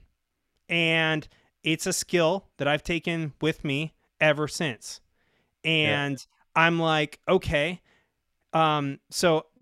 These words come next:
Speaker 1: basically, I got my fitness in order. And then I was, like, working on getting my money in order because, you know, I'm a multimillionaire, but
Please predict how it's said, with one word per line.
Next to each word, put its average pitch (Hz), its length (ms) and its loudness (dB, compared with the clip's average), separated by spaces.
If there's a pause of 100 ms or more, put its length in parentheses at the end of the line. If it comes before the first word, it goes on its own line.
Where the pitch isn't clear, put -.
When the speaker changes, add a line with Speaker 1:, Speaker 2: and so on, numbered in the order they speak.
(100)
Speaker 1:
basically, 185 440 2
I 175 100 0
got 160 160 0
my 165 100 -4
fitness 143 460 -4
in 127 80 -4
order. 120 340 -4 (880)
And 147 180 -2
then 160 220 2
I 175 120 0
was, 151 280 -2
like, 139 500 -4 (360)
working 135 280 -4
on 139 120 -4
getting 143 240 -4
my 139 140 -2
money 135 280 -2
in 131 80 -4
order 117 300 -4
because, 139 600 -2
you 156 120 -6
know, 135 160 -2
I'm 151 180 -2
a 190 60 -2
multimillionaire, 156 880 -4 (320)
but 147 220 -2